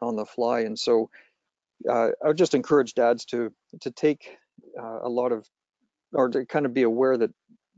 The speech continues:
becoming patient with themselves and getting comfortable in their role is something that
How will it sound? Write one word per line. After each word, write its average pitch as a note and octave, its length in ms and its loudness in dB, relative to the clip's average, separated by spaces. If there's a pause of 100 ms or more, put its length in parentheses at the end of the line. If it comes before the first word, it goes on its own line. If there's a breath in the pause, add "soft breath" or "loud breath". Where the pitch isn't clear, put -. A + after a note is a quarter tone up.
(340)
becoming C#3 340 -4
patient C3 400 -6
with B2 120 -8
themselves A2+ 580 -4
and A#2+ 80 -8
getting A#2 220 -4
comfortable B2+ 460 -4
in A2+ 80 -4
their G#2 200 -6
role A#2+ 500 -2 (380)
is C#3 140 -2
something C3+ 320 0
that A#2+ 220 -4